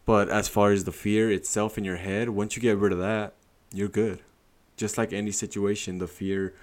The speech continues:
let's go with the fear of failing. There's nothing wrong with failing at all. You could fail, fail, fail over and over again. You're just gonna learn exactly what not to do every time, right? With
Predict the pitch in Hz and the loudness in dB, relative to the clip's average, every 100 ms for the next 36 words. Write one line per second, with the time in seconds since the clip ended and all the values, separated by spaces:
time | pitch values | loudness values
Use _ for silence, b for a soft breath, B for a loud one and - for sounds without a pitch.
0 | B B B B 110 113 127 117 - 104 | B B B B -4 2 2 2 2 -2
1 | - 107 107 104 101 - b b - 101 | 2 4 6 6 4 -2 b b -4 -4
2 | - 120 107 90 85 85 _ b b b | -2 0 0 0 -6 -14 _ b b b
3 | b _ - 120 139 135 135 127 107 101 | b _ 0 4 4 4 2 0 0 2
4 | 101 101 92 - 95 92 90 - 82 80 | 2 -2 -6 -6 -6 -6 -10 -10 -8 -8
5 | - - _ - 117 120 104 - 110 104 | -10 -16 _ -6 -4 -2 -6 0 4 6
6 | 107 98 - 101 98 - 95 95 85 95 | 4 2 0 0 -2 -4 -2 0 0 -2
7 | 90 92 90 90 87 87 92 90 87 87 | 0 -2 -2 -4 -4 -4 -4 -6 -6 -4
8 | 92 92 98 - 92 90 95 95 90 92 | -4 -4 -6 -4 -4 -2 -2 -2 -4 -2
9 | 98 95 98 90 98 90 87 82 82 - | -2 -2 -4 -2 -2 -2 -6 -10 -12 -10
10 | 92 87 85 80 107 104 82 87 101 - | -8 -6 -8 -10 -6 -6 -6 -8 -8 -12
11 | _ b b b b b b _ _ _ | _ b b b b b b _ _ _
12 | _ _ _ _ _ _ - - _ _ | _ _ _ _ _ _ -10 -10 _ _
13 | _ _ _ _ - _ _ - 110 110 | _ _ _ _ -20 _ _ -2 2 2